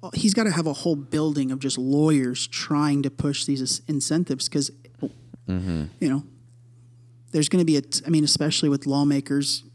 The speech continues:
Speaker 2: all having stock and, you know, different hands in different pots.
Speaker 1: Yeah, yeah.
Speaker 2: It's gotta be
Speaker 1: It's
Speaker 2: tough.
Speaker 1: definitely dropping a ton of money.
Speaker 2: Yeah. So
Speaker 1: Crazy.
Speaker 2: this, uh, this new study that came out, um, <clears throat> this week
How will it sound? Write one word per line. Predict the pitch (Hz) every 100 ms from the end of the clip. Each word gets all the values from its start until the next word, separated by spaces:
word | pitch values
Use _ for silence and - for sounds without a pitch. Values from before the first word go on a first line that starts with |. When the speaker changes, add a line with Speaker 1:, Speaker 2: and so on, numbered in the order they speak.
| - - -
Speaker 2:
all | - 151 147
having | 139 143 143
stock | - - 139 139 139 139
and, | 135 139 190
you | 147
know, | 135 135 - _ -
different | 151 - 139 -
hands | 143 143 139
in | 135
different | 139 135 135
pots. | - 147 - - - - - - - - - - - -
Speaker 1:
Yeah, | 92 67 - - -
yeah. | 76 82 76 - - - - - - -
Speaker 2:
It's | -
gotta | 170 147
be | 139
Speaker 1:
It's | -
Speaker 2:
tough. | 147 120
Speaker 1:
definitely | 95 95 101 90
dropping | 82 85 80 73
a | 76
ton | - 90
of | 76
money. | 78 69 82 - - - - - - -
Speaker 2:
Yeah. | 147 131 127 - - - - - - -
So | - 156
Speaker 1:
Crazy. | 156 147
Speaker 2:
this, | 151
uh, | 147 139 -
this | 151 -
new | 175 165
study | - - 180 147 131
that | 117
came | - 143 127
out, | 123 120 - 135
um, | 135 123 123 - -
<clears throat> | - 240 220 131 117 -
this | - -
week | 143 139 -